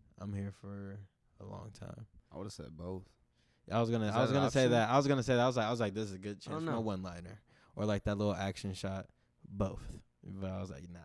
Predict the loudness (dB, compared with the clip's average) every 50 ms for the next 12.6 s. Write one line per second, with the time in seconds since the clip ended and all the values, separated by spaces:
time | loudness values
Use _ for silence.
0 | -20 -20 -20 -20 -20 -20 -20 -20 _ _ _ _ _ _ _ _ _ _ _ -2
1 | 0 0 2 2 2 4 2 2 2 0 0 -2 -2 -2 -4 -6 -6 -10 -16 -16
2 | -18 -16 -14 -14 -14 -14 -16 -16 -18 -16 -16 -18 -18 -20 -20 -18 -8 -4 -2 0
3 | 2 4 4 4 4 2 0 -4 -2 0 0 0 -2 -4 -8 -4 -4 -4 -2 -2
4 | -4 0 2 2 2 2 0 -4 -4 -4 -2 -4 -4 -4 -6 -8 -12 -16 _ _
5 | _ _ _ _ -14 -10 -6 -6 -6 -6 -8 -10 -10 -10 -10 -10 -12 -14 -16 -18
6 | -16 -12 -8 -6 -4 -2 -2 -4 -4 -8 -8 -6 -4 -4 -2 -2 -4 -4 -6 -6
7 | -6 -6 -6 -6 -8 -8 -12 -14 _ -10 -10 -10 -10 -12 -14 -14 -14 -14 -12 -12
8 | -12 -12 -8 -6 -4 -4 -4 -4 -4 -2 -2 -4 -4 -4 -6 -6 -6 -6 -6 -6
9 | -4 -4 0 2 4 4 4 4 2 0 -2 -6 -6 -6 -4 -4 -4 -4 -4 -4
10 | -6 -6 -8 -12 _ _ _ _ _ -20 _ _ _ _ -20 -20 -20 _ _ 0
11 | 0 2 4 4 4 6 6 4 2 2 0 0 0 0 -2 -4 -4 -4 -4 -6
12 | -6 -6 -6 -4 -4 -4 -2 -2 -4 -6 -8